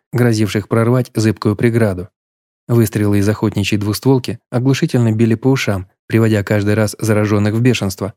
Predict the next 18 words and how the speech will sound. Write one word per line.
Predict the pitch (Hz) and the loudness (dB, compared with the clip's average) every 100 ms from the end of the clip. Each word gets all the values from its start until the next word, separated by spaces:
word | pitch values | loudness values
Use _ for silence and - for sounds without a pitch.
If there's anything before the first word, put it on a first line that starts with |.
| _ _ - | _ _ -4
заставляя | 110 - 117 110 104 | -4 0 0 0 0
их | 104 - | -4 -6
с | - | -4
удвоенной | 117 107 107 101 101 | -2 2 2 2 2
энергией | 101 127 117 104 | 2 2 2 0
бросаться | 101 101 110 101 107 | 0 -2 -2 -2 -2
на | 107 | -4
штурм. | - 107 87 - _ _ _ _ _ | -2 -2 -2 -10 _ _ _ _ _
Обороняющиеся | - 110 110 110 104 98 104 - | -2 2 2 2 0 0 0 0
люди | 110 135 104 | 2 2 2
из-за | 101 101 | 0 0
щитов | 113 107 139 - _ - | -2 0 -2 -4 _ -2
не | 117 | -2
стеснялись | - 117 127 107 101 | 0 0 0 0 0
отоваривать | 104 117 113 104 104 101 | 0 0 0 0 0 -2
наседающих | 110 107 117 107 101 113 107 | -2 0 0 0 0 0 0
зомби | 110 98 | 0 0
топором | 95 98 110 127 135 | -2 -2 0 0 -2